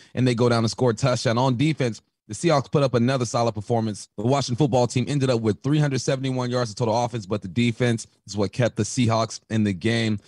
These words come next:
The thing that hurts this defense, allowing long drives. Fifteen plays, sixty-eight yards, field goal. Ten plays, forty-five yards, interception, Jamal Adams, big ups. Eleven plays,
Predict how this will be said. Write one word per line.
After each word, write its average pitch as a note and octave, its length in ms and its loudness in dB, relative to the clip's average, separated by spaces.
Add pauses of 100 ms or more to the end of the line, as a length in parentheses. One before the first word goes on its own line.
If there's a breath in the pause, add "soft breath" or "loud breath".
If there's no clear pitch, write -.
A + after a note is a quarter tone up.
(140 loud breath)
The A2+ 80 -2
thing E3+ 200 2
that C#3 140 0
hurts D3+ 260 0
this C3 140 -4
defense, B2 520 -2 (400)
allowing B2+ 680 0
long A2+ 420 2
drives. F#2+ 460 -2 (800)
Fifteen D#3 320 -2
plays, A#2+ 300 2
sixty-eight A2+ 400 -2
yards, F2 500 -8
field A#2 220 2
goal. C#2+ 340 -2
Ten E3 240 0
plays, C3 480 0 (260)
forty-five C3 480 2
yards, A2+ 300 2
interception, A#2+ 800 -4
Jamal G2+ 320 2
Adams, G2 260 0
big G2 260 0
ups. - 320 0 (220)
Eleven D3 340 2
plays, C3+ 440 0